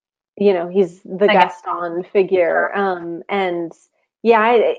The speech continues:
Speaker 1: he can whip up the crowd into a mob
Speaker 2: Mm.
Speaker 1: frenzy, but d-, that doesn't necessarily mean that he's beloved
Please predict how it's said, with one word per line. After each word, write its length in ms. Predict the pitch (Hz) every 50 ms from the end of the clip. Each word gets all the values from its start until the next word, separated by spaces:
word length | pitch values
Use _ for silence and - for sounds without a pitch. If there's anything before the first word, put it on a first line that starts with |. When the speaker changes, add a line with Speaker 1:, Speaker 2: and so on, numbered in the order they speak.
| -
Speaker 1:
he 260 | 220 220 - 269 269
can 300 | 262 262 294 294 285 262
whip 200 | 233 254 277 262 262
up 200 | 277 269 269 -
the 140 | 262 254 240
crowd 400 | - - 247 220 226 233 226 220
into 720 | 214 226 233 220 - 269 254 254 254 254 247 247 254 - _ _ _ _ _ _ _ _ _ _ _ _ _ _ _ -
a 60 | 214
mob 320 | 214 214 214 220 226 214 -
Speaker 2:
Mm. 60 | -
Speaker 1:
frenzy, 640 | 220 196 196 202 214 214 247 294 302 311 302 - _ _ -
but 300 | 240 233 220 214 - - - - 220 -
d-, 180 | 220 208 - - - - - - -
that 160 | 214 220 208
doesn't 220 | 233 240 226 220
necessarily 420 | 226 214 208 220 214 208 202 202 196
mean 320 | 196 196 190 190 190 185 180
that 240 | 175 175 170 - _
he's 320 | _ - 208 202 185 175 _ -
beloved 500 | 190 180 175 180 180 180 175 170 170 _